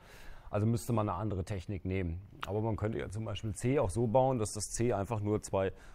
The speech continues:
Leitungen sind, die so aneinander in, im richtigen Abstand sind. Das ist auch eine Kapazität, ne? Auch eine geringe, zum Beispiel. Wir werden einen etwas anderen Weg gleich gehen. Ähm,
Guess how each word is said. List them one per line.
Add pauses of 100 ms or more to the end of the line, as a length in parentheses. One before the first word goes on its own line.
Leitungen
sind,
die
so
aneinander
in,
im
richtigen
Abstand
sind.
Das
ist
auch
eine
Kapazität,
ne?
Auch
eine
geringe, (480)
zum
Beispiel. (760)
Wir
werden
einen
etwas
anderen
Weg
gleich
gehen. (840)
Ähm,